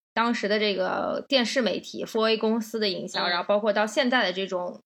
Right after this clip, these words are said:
Speaker 1: 直播带货，然后甚至是淘宝，啊，甚至抖音和拼多多上的这种，呃，产品的营销，其实相对来说已经是，嗯，走在非常前列的，而且是比较成熟的方式了。那对于消费品行业来说，那是不是真的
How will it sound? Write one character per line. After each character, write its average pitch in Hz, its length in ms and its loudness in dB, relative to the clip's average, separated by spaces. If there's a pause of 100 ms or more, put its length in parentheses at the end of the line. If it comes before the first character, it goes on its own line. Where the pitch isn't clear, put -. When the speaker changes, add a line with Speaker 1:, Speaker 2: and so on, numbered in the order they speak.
Speaker 1:
直 180 120 -10
播 214 200 2
带 220 200 0
货， 208 320 0
然 156 120 0
后 185 60 -2
甚 196 200 -4
至 185 80 -10
是 185 100 -6
淘 175 200 -8
宝， 175 280 0 (180)
啊， 214 120 2
甚 247 180 4
至 226 120 0
抖 170 220 0
音 208 200 0
和 180 300 0
拼 226 180 -2
多 233 140 2
多 247 160 4
上 254 200 0
的 151 100 -2
这 180 140 -4
种， 165 240 -8 (320)
呃， 170 180 -2
产 185 260 0
品 220 180 -2
的 - 120 -2
营 175 220 -6
销， 214 320 0 (240)
其 254 100 0
实 285 80 2
相 302 200 2
对 302 100 6
来 220 140 4
说 269 180 2
已 240 120 -4
经 214 180 0
是， 247 360 2 (260)
嗯， 208 340 2
走 202 140 2
在 226 140 4
非 285 140 4
常 277 160 4
前 220 240 -4
列 226 160 4
的， 190 80 2
而 165 100 2
且 202 160 0
是 208 120 -4
比 185 80 -12
较 185 160 2
成 190 260 -2
熟 214 140 -2
的 202 80 4
方 233 260 2
式 262 160 2
了。 214 180 -2 (320)
那 277 300 2 (140)
对 349 160 4
于 349 40 2
消 349 160 2
费 453 240 2
品 220 100 4
行 185 200 2
业 254 100 4
来 233 160 4
说， 277 180 4
那 320 120 -2
是 - 160 -2
不 349 60 0
是 330 140 -2
真 349 200 2
的 415 180 2